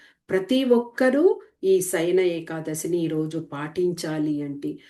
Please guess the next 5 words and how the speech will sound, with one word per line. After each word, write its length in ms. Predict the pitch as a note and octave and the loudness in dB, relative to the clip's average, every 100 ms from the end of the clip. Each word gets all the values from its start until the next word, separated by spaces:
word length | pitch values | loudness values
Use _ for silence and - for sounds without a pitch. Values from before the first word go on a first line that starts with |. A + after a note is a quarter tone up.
| - _ C#3+ | -20 _ -6
అని 380 | D3+ D3 C#3+ - _ - | -2 -2 -4 -14 _ 0
నియమ 480 | E3+ A3 B3+ A3+ F3+ | 4 6 6 4 4
నిష్టలతో 1040 | D#3+ E3+ - - A#3 G#3 F#3 F#3 A3+ F4+ - _ D3+ | 2 2 -2 2 4 4 4 4 2 0 -8 _ -8
ఆ 360 | D#3 D3+ D3+ | -4 -4 -6
వ్రతాన్ని 880 | C#3+ D3 - E3 D#3 D#3 F#3 C4 - | -6 -8 -6 -4 0 0 0 0 -4